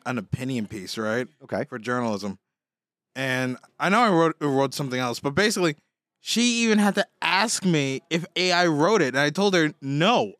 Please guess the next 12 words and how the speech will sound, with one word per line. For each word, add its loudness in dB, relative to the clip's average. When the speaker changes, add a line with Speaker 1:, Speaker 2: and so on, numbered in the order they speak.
Speaker 1:
I 2
did. 0
I 2
wrote 2
this. -2
<laughs> -10
I'm 2
just 0
creative." 2
Uh, 4
but 2
yeah. 2